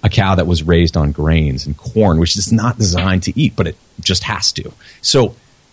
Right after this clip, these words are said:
what I see as wild is really eating food that's as fresh as possible, the highest quality possible, that truly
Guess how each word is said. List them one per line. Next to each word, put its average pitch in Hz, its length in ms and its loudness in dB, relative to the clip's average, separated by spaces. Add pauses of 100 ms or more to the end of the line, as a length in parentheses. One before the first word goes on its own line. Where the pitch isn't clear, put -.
(240)
what 113 280 2
I 175 160 2
see 147 280 4
as 95 100 0
wild 95 460 2
is 87 160 0
really 117 320 2
eating 120 520 2 (260)
food 113 580 2
that's 90 160 -2
as 87 120 0
fresh - 380 -2
as - 100 -2
possible, 87 540 -2
the 78 60 -6
highest 101 440 -2
quality 87 380 2
possible, 73 680 -4 (260)
that - 140 -2
truly 113 480 2